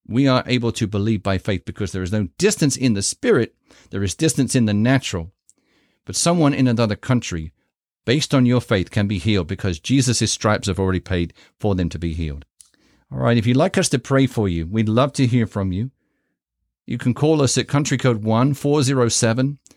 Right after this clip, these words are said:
seven zero five, three one five one. Country code one four zero seven, seven zero five, three one five one. You can also reach us on our website, and you can submit the prayer request there.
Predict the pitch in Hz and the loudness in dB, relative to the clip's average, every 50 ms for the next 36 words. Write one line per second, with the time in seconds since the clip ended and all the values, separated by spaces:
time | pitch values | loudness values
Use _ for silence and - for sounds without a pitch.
0 | _ - - - 143 143 143 147 131 127 139 127 120 113 - - 120 117 110 110 | _ -6 -2 0 2 2 4 2 2 2 2 2 2 0 0 0 0 0 2 0
1 | 110 107 - _ _ _ _ _ _ - - 120 139 156 151 139 131 120 113 - | 0 -2 -4 _ _ _ _ _ _ -8 -4 0 0 2 2 4 4 2 2 2
2 | 123 113 110 104 107 101 82 76 71 71 - _ _ - - 139 160 - 151 131 | 2 0 0 0 0 -2 -4 -4 -6 -10 -14 _ _ -4 -2 -2 0 0 -2 0
3 | - 131 120 107 113 117 120 131 156 180 185 - _ _ _ _ _ - 147 143 | 2 2 2 2 0 0 2 2 2 0 -4 -6 _ _ _ _ _ -2 0 2
4 | 143 123 135 127 117 113 101 - - 135 139 143 165 175 165 - _ _ - - | 2 2 2 2 2 2 2 2 2 2 2 0 -2 -4 -8 -10 _ _ -6 0
5 | - 131 117 120 113 101 110 104 104 95 - 110 107 107 104 104 - _ _ _ | 0 2 2 2 2 2 0 0 0 -2 -2 -2 -2 0 0 -2 -4 _ _ _
6 | _ - - 135 143 139 120 110 110 98 - 117 104 101 92 92 110 120 131 151 | _ -6 -2 0 2 2 2 2 0 0 0 0 0 0 0 0 0 0 0 0
7 | 170 - _ _ _ _ _ - 147 151 - 151 156 147 131 - 139 127 131 127 | -2 -4 _ _ _ _ _ -8 -6 -2 0 0 2 2 2 2 2 2 2 2
8 | - - 123 120 - - _ _ _ - 120 110 107 104 101 95 127 151 143 - | 0 -2 -2 -2 -4 -6 _ _ _ -4 -2 0 0 0 0 0 0 0 0 0
9 | - 160 170 202 - - _ - 120 117 110 - 117 101 - - - 110 95 113 | 0 0 2 0 -2 -4 _ -2 0 0 2 2 0 0 0 0 -2 0 0 0
10 | 113 - 98 85 - - 120 117 110 107 - - - 104 92 - - 95 98 104 | -2 -2 -4 -6 -2 0 0 2 2 0 -2 -4 -4 -4 -4 -4 -4 -4 0 2
11 | 120 139 175 196 | 2 2 2 0